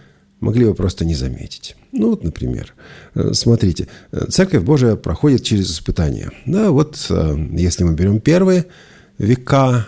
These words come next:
до Константина, то это испытание не всегда, но зачастую, э, испытание гонениями, особенно накануне восшествия Константина на,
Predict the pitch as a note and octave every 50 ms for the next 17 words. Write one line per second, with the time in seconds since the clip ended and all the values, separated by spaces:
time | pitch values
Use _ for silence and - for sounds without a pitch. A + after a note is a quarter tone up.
0 | - - - G#2 G2 G2 F#2+ G#2+ G#2 F#2 - - D#2 D2+ - - E2 D2 - -
1 | - - - - F2+ - _ _ _ - - _ - - - - - - _ _
2 | - B2 A#2 A2+ A2 A2 A2 G#2+ G2 - - - - - C3+ D3+ D3 D#3+ A#2+ -
3 | - - G2 A2+ A#2+ A#2 A2+ G2 - - C3+ C3 A#2+ - - C3 B2+ A2+ F2+ E2+
4 | E2+ F2 G2 - - G#2 - - A2 G2+ F2 D#2 D2 C#2+ - - - - - _
5 | - - - F2+ F2 F#2 - A2+ - - G#2+ A#2 B2 A2+ G2+ F#2 G2 A2 A2+ A#2
6 | A#2+ A#2 A2 G2+ F2 D#2 C#2 - - - - - - E2 - - C3+ A#2+ A2+ G#2+
7 | G2 F2 - - - - - _ _ - - D#2+ G2 G#2+ - - G#2+ G2+ F2+ E2+
8 | E2 E2 D#2+ E2+ F#2 F#2 E2 C#2+ - D#2+ D2+ D#2 D#2+ - E2+ D#2 D2 - - D2+
9 | - D#2+ D2+ - - D#2+ D#2+ - - G#2 E2 D2+ D2 C#2+ C#2+ C2+ C2+ C2+ -